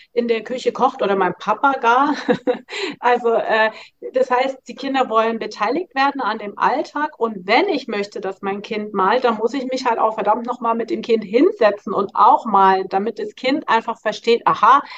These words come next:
malen ist meinen Eltern anscheinend wichtig. Wir malen hier alle, okay, ich mal mal. Und dann bietet man dem Kind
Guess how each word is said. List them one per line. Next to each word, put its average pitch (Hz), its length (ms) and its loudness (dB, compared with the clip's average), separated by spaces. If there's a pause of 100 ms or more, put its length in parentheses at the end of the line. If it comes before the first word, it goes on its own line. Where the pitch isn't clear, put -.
(200)
malen 202 580 6
ist 240 260 0
meinen 220 380 0
Eltern 196 400 -4
anscheinend 180 560 -4
wichtig. - 460 -6 (260)
Wir 202 120 -4
malen 190 380 4
hier 196 240 -2
alle, 202 280 2
okay, 208 560 0 (180)
ich 226 180 -6
mal 180 280 2
mal. 165 320 -6
Und 208 280 -6
dann 247 260 4 (640)
bietet 311 360 -2
man 240 180 0
dem 214 180 -10
Kind 285 340 0